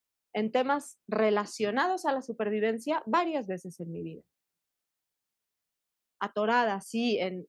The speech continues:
en, en eso, en la gestión de mi, de mi quehacer en el mundo. Es mucho más profundo, ¿no? Que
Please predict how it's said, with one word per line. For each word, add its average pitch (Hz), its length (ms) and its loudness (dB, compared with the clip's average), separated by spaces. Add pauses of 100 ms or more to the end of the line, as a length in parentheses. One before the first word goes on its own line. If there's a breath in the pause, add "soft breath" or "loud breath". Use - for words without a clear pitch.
en, 190 320 -8
en 196 160 -4
eso, 233 360 0
en 180 100 -4
la 180 80 -2
gestión 247 640 -2
de 254 120 4
mi, 247 420 -2 (760)
de 190 180 -2
mi 196 180 -4
quehacer 208 400 0
en 240 220 -2
el 214 120 -6
mundo. 202 380 -4
Es 254 160 0
mucho 339 260 -2
más 349 200 -2
profundo, 247 640 -2
¿no? 208 280 2
Que 196 300 0